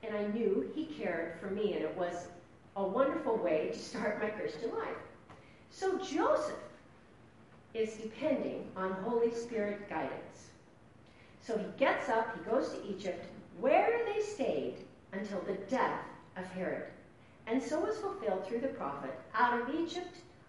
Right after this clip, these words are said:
I called my son." Now,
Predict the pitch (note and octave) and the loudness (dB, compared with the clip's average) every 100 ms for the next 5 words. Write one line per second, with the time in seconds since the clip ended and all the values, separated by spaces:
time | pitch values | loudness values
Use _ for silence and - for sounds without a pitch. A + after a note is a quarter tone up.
0 | - C4+ C4+ - A3+ A3+ A#3 A3+ - - | -2 0 0 -2 2 4 2 0 -6 -12
1 | - F#3 F#3+ G3+ - - D4 - - - | -8 -4 -2 -4 -4 0 2 2 0 -6
2 | - - - - - - - D4 A3+ | -12 -20 -20 -20 -20 -20 -4 2 2